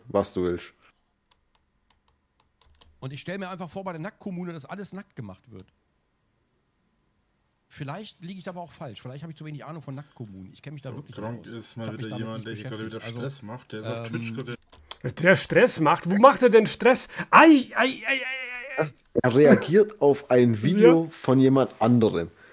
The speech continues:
Speaker 4: Ja,
Speaker 1: Und
Speaker 4: und Gronk
Speaker 1: das
Speaker 4: macht
Speaker 1: ist
Speaker 4: Stress.
Speaker 1: Stress machen, ne? Es
Speaker 4: Also
Speaker 1: ist
Speaker 4: das kannst du dir nicht a-, wenn du,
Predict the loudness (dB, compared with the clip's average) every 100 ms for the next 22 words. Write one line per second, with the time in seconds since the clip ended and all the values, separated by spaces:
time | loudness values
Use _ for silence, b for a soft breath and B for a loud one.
0 | b 2 6 8 6 6 4 6 6 6
1 | 2 0 -4 -4 -6 -8 -4 -2 -2 -6
2 | -8 -6 -6 -6 _ _ B 4 6 6
3 | 4 -2 -2 4 6 6 2 -2 0 0
4 | 2 -2 B 6 10 10 10 6